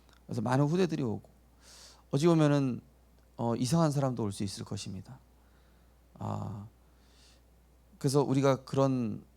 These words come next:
많은 사람들을, 에, 초월하기 위해서는 이삼칠의 관점을 열어야 되겠죠. 이 이삼칠의 관점이란, 에, 어떤 우리나라 문화에 국한돼서는 안 됩니다.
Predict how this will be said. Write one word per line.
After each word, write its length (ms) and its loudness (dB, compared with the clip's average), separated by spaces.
많은 300 2
사람들을, 560 -2
에, 240 -4
초월하기 500 0
위해서는 420 -4
이삼칠의 600 -4
관점을 460 -4
열어야 200 -6
되겠죠. 360 -16
이 80 -8
이삼칠의 500 -2
관점이란, 720 -2
에, 560 -6
어떤 200 -6
우리나라 500 0
문화에 580 0
국한돼서는 560 -4
안 100 -10
됩니다. 380 -10